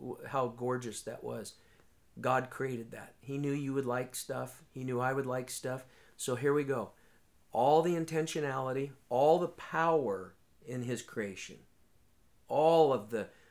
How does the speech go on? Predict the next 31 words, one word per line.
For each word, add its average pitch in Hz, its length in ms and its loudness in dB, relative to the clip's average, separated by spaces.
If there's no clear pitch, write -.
dynamics 123 920 0
that 123 160 -6
were 120 160 -2
involved. 98 320 -6
Imagine 117 560 -2
when, 104 300 -10
when 110 280 -6
he 131 160 -8
was 113 180 -4
creating 135 440 0
this 117 200 -4
universe. 123 440 -2
Ah, 139 380 2
but 131 160 -4
it's 127 160 -4
also 135 560 0
the 120 120 -2
love 127 320 0
of 107 160 -6
God 101 380 -10
in 123 140 -6
the 110 80 -4
creation 113 420 -6
process. 107 460 -8
That's 127 180 -6
what 131 120 -2
I - 20 0
want 123 320 -8
you 120 60 -8
to 110 120 -10
see. - 380 -12